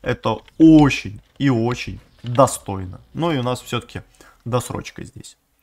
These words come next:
Поэтому что я вам могу сказать? Однозначно, что Жига,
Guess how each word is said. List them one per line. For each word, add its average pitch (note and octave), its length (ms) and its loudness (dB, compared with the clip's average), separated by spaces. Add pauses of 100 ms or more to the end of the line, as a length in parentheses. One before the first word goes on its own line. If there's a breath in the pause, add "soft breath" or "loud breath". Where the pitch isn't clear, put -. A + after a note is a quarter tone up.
(640 loud breath)
Поэтому F3+ 400 6
что - 180 4
я A#3 120 8
вам F3+ 160 4
могу C#3+ 240 0
сказать? G2+ 560 -6 (1200)
Однозначно, C#3+ 920 2 (920)
что - 300 0
Жига, C3 500 -2